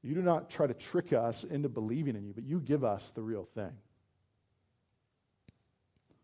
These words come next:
And as we feel the weight of the disappointment the disciples felt, and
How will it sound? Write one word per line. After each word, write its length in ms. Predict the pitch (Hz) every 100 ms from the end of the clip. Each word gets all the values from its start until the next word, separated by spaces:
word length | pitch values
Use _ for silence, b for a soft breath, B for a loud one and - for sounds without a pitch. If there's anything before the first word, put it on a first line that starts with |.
| _ _ _ _ _ _ _ _ _ _ _ _ _ _ _ _ _ _ _ _
And 120 | 120
as 300 | 127 170 170
we 300 | 151 143 131 123
feel 600 | - - 139 147 135 110
the 80 |
weight 460 | 107 113 127 107 -
of 120 | 110
the 60 | 110
disappointment 560 | 110 110 110 117 113
the 60 | 107
disciples 420 | 107 113 107 101
felt, 360 | - 117 104 -
and 140 | 113